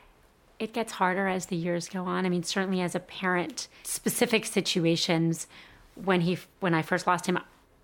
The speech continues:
I was closer to those, and now I face more situations with my kids that I don't have his opinion. But then I try to remember that I know what he really cared about.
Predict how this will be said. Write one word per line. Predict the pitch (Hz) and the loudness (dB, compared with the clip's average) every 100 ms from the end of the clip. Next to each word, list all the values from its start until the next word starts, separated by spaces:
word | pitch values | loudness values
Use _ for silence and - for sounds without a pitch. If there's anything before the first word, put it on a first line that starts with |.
| _ _ _ _ | _ _ _ _
I | - | 0
was | 185 - | 0 0
closer | - 190 170 185 | 2 2 2 0
to | 175 | 2
those, | 165 165 | 2 2
and | 170 | 2
now | 170 175 | 4 4
I | 165 | 4
face | 180 170 | 0 2
more | 180 | 2
situations | 170 185 - 170 165 175 | 2 -2 0 0 0 -2
with | 185 | -2
my | 170 156 | -4 -4
kids | - 160 - | -2 -4 0
that | 175 170 | -2 2
I | 196 | 4
don't | 190 196 - | 6 4 2
have | 160 156 | -2 -2
his | 160 | -4
opinion. | 175 - 170 170 165 - - - - - - - - | -6 -2 0 0 -2 -10 -16 -16 -16 -18 -20 -6 0
But | |
then | 247 262 | 2 4
I | |
try | 262 277 | 2 2
to | 269 | 4
remember | 254 254 254 | 4 4 2
that | 254 233 | 0 0
I | |
know | 226 220 | 2 2
what | 226 | 2
he | 220 | 2
really | 220 220 226 | 0 0 0
cared | - 196 | -2 -4
about. | 190 - - | -2 -4 -4